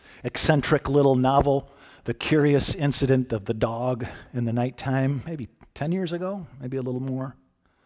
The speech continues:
The protagonist and narrator of The Curious Incident of the Dog in the Nighttime is both autistic and a mathematical genius.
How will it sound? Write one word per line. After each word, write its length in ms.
The 100
protagonist 1120
and 480
narrator 500
of 260
The 80
Curious 440
Incident 440
of 100
the 80
Dog 280
in 60
the 80
Nighttime 560
is 160
both 240
autistic 720
and 220
a 40
mathematical 680
genius. 720